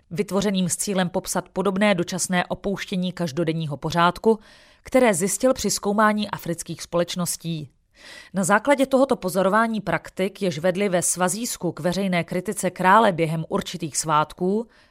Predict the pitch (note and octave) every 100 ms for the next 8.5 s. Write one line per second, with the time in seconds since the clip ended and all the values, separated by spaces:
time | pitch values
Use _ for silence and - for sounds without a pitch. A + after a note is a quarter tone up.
0 | - G3 E3+ F3 E3+ F3+ F3 F3 E3 D3
1 | - D3+ D#3 D#3 - F3 F3+ G3+ G#3 -
2 | - - - G3 - C4+ G#3+ F3 - E3
3 | D#3+ E3 D#3+ G3 - F3 F3 D#3 G#3 B3+
4 | C4 C4 G3+ G3+ C4+ - F3+ E3+ F3 -
5 | G3 G3 - G#3+ G#3 - F#3 - F3 -
6 | F3+ E3+ F3+ F3 - F#3 F#3 - F#3+ -
7 | G#3+ - F3 F#3 F#3+ F#3 F3+ - F#3 A#3
8 | F#3 D#3+ D3+ D#3